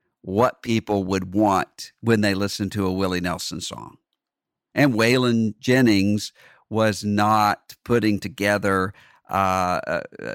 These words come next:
statistical data to show him what sorts of Waylon Jennings songs people would, would want to hear. They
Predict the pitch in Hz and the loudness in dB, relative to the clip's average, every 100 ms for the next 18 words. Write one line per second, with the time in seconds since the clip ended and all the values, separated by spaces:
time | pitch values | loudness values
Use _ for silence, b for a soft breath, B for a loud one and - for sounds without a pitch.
0 | - - - 107 - 113 - 113 101 98 | -12 -16 -10 -8 -4 -4 -4 -6 -4 -2
1 | 98 101 98 92 85 85 98 - 117 110 | 2 2 2 0 0 -2 -6 -2 0 2
2 | 104 101 92 95 104 - - 113 - 110 | 0 0 -2 -4 -4 -4 -4 -4 -4 -6
3 | 92 104 104 101 98 95 95 95 90 - | 0 0 0 -2 -4 -4 -2 -2 -4 -8
4 | - 135 120 95 92 - - 101 95 92 | -4 0 2 0 -4 -6 -2 -2 -2 -4
5 | 92 92 95 95 _ b b - 107 95 | -4 -2 -2 -4 _ b b -2 0 0
6 | 98 98 - 98 101 185 90 - b _ | 0 -2 -4 -4 -2 -2 -4 -10 b _
7 | _ _ 131 151 165 160 | _ _ -2 0 0 -2